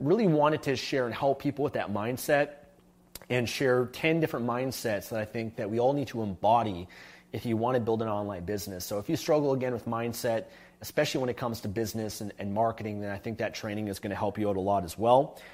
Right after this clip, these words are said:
That's at online business mastery accelerator dot com. Um,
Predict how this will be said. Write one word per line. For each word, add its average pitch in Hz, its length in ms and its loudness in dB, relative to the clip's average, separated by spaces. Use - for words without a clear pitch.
That's 123 240 4
at 120 300 2
online 120 420 2
business 110 340 0
mastery 110 460 -4
accelerator 143 640 2
dot 110 360 2
com. - 340 -6
Um, 98 260 -2